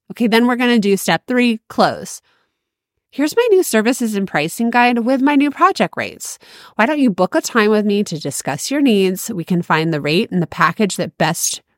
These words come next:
fits your business. I already have some ideas." You don't ask, you don't tell. You're saying, "Here, this is the action you need to take.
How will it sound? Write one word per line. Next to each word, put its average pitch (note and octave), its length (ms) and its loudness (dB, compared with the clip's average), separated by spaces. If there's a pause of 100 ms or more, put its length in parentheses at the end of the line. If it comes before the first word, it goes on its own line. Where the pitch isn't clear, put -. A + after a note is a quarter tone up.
(120)
fits - 300 -2
your D#3+ 320 0
business. D3 520 -4
I E3+ 140 -4
already F3+ 320 4
have E3 160 -2
some E3 220 -4
ideas." D3 600 -10 (880)
You G3+ 80 2
don't A3 320 2
ask, A3 260 0
you G3 100 0
don't F3 280 0
tell. - 340 -2
You're F#3+ 220 2
saying, G3+ 380 2
"Here, G3+ 500 0
this G3 180 -4
is A3 140 4
the A3+ 160 0
action E3+ 380 -2
you E3+ 120 2
need D3 200 -2
to D3 80 -6
take. F#3+ 320 -2